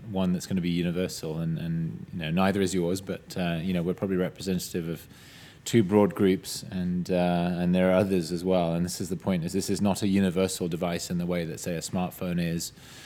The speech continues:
uh, not even perhaps in the way that the tablet is. I mean, the tablet wasn't universal, but it still had very broad appeal. And, uh, one of its main strengths was it was very adaptable to different use cases, whereas I think the smartwatch has a fairly narrow set of use cases, and they're not for everyone.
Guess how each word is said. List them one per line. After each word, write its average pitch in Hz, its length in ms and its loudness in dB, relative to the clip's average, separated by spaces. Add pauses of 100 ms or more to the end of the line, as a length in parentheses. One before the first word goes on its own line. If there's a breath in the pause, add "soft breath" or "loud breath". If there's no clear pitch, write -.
(200 loud breath)
uh, 87 200 -4
not 139 260 2
even 123 220 6
perhaps - 340 0
in 101 80 2
the 98 80 4
way 98 140 6
that 85 120 -2
the 82 80 -8
tablet 90 380 2
is. 78 160 -6
I - 40 -4
mean, 87 100 0
the 87 60 -4
tablet 98 220 0
wasn't 90 220 0
universal, 92 460 2
but 80 140 -4
it - 40 -10
still 98 160 -6
had 87 160 -2
very 87 160 2
broad 90 300 0
appeal. 87 480 2 (540 loud breath)
And, 90 340 0
uh, - 320 -14 (300)
one 107 160 0
of 87 80 0
its 76 160 -8
main 98 180 4
strengths 110 420 2
was 90 140 0
it 95 40 -2
was 85 60 -2
very 90 180 4
adaptable 87 500 -2
to - 120 -6
different 85 280 -4
use 92 160 0
cases, - 580 -10
whereas 95 240 -2
I 90 80 0
think 90 240 -4
the 92 80 -2
smartwatch 92 600 -2
has 87 320 0 (500 loud breath)
a - 80 -10
fairly 95 280 4
narrow 92 320 6
set 85 220 -2
of 82 100 -4
use 80 200 -2
cases, - 420 -6
and 85 280 2
they're 87 100 0
not 82 180 0
for - 100 -2
everyone. 78 460 -2